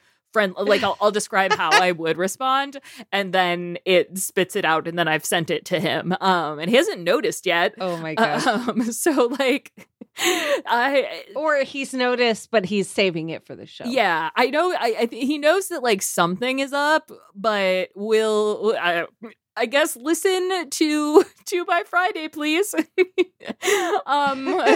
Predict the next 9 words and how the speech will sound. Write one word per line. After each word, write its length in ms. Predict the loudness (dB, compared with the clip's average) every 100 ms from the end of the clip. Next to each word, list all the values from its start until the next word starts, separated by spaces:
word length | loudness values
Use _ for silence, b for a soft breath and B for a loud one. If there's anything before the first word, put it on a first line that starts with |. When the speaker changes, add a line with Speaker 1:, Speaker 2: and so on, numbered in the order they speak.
| 2
Speaker 1:
d-, 160 | 0 -2
Speaker 2:
<laughs> 100 | -4
Speaker 1:
do 140 | -2 0
by 180 | 0
Friday, 560 | 0 0 0 0 -2 -2
uh, 340 | -2 0 0 -2
dot 320 | 0 -2 -2
com. 420 | -2 2 2 0 -12 B B -18 -14 0
Kathy, 500 | 2 2 0 0